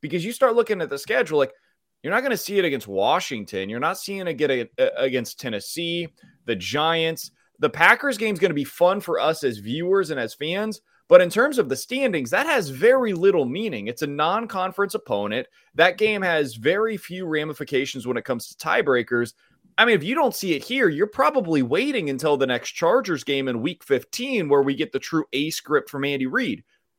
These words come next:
You typically get three, maybe four of those a year. This is the game, man. This is the one. If he doesn't use it here,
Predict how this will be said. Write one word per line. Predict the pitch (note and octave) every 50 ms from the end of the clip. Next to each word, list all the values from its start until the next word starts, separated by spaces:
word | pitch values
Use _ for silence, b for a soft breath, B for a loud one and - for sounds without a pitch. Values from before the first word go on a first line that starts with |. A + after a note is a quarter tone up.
| _
You | - B3+
typically | C#4 C#4 D#4+ B3+ D4+ D4 G#3+ A3+ G#3 E3+
get | E3+ A#3+ C4 C4 -
three, | - - - E3 E3 G3 G#3+ A3 A3+
maybe | G#3 E3+ D#3+ E3 D#3 C#3+
four | C3 - - D#3+ E3+ F3
of | F3 -
those | D#3+ D#3+ E3 D3
a | C3 A#2
year. | G#2+ B2+ E3+ G#3 A#3 A3+ - _ _ _ -
This | D3+ A#3+ C#4 C4+ -
is | D4 B3+ F3+
the | D#3+ E3+ C#3+
game, | C3+ E3 G3+ A#3 A3+ G3 C#3+ B2+
man. | C3+ C#3+ D#3 D#3+ E3+ D#3+ - _ - - -
This | C3 C#3 A#3 B3+ C4 - -
is | - G3+ A3 A3 G#3 D#3+ D3
the | D3+ E3+ D3+
one. | C#3 A#2 A2+ C3+ F#3 A#3 A3+ D#3+ A2+ F#2+
If | G2 -
he | D3+ F#3+ A3+
doesn't | B3+ B3+ G#3+ A3 D3
use | E3+ E3 C3
it | B2+ A2
here, | A2+ D#3 G#3+ A3 F#3+ D#3 C3+ A#2+ A2